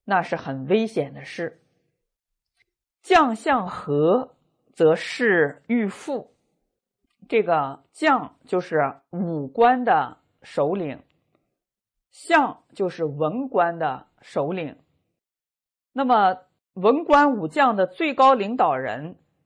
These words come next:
都非常的和睦，那么上行下效，下面的人呢，也能够和睦相处，像一家人一样。所以士御父，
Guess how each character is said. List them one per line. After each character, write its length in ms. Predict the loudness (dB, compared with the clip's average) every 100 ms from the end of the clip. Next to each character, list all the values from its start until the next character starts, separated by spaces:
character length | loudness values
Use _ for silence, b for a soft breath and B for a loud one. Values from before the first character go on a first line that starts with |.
| _
都 320 | 0 2 2 -4
非 280 | -4 -4
常 200 | -4 -8
的 100 | -10
和 320 | -10 -10 -8 -4
睦， 300 | -2 -4 -8 _ _ _ _ -10
那 100 | -6
么 140 | -6
上 320 | 0 0 0
行 260 | -4 -10 -8
下 240 | -4 -4
效， 460 | -4 -2 -2 -4 _ _ _ _ _ _
下 260 | _ 4 4
面 200 | 4 -2
的 120 | -4
人 280 | -2 -4 -4
呢， 280 | -6 -6 -10 _ _
也 240 | -8 -6 -4
能 200 | -6 0
够 160 | 2
和 260 | 0 -4 -10
睦 160 | -8
相 360 | -10 -6 -4 -4
处， 400 | -10 -14 -18 -18 _ _ _
像 360 | _ -6 -6 -6
一 100 | -8
家 280 | -2 0 0
人 240 | -6 -10
一 160 | -14 -12
样。 240 | -12 -12 _ _ _ _ _ _ _ _ _
所 200 | 2 2
以 240 | 2 -4
士 600 | -10 -12 -8 -2 -2 -4 -6
御 240 | -6 -6
父， 480 | -8 -12 -12 -12 -14